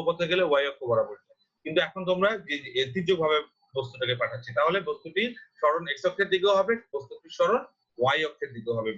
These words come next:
আগামী দিন আমি এই সরণের সমীকরণগুলো বিশ্লেষণ করবো। তো এখন জেনে রাখো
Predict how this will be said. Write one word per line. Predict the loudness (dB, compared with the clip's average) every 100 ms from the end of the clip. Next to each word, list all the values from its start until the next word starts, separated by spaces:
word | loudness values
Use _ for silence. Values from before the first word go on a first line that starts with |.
| -6
আগামী | -2 -2 0 -2
দিন | 0 0
আমি | -2 -6 -10 _ _ _ _ _ _ -4
এই | 0
সরণের | 4 2 4 0
সমীকরণগুলো | 2 0 2 2 0 0 2 2
বিশ্লেষণ | 0 -4 -6 0
করবো। | 2 4
তো | 2
এখন | 0 -4
জেনে | 0 2
রাখো | 2 2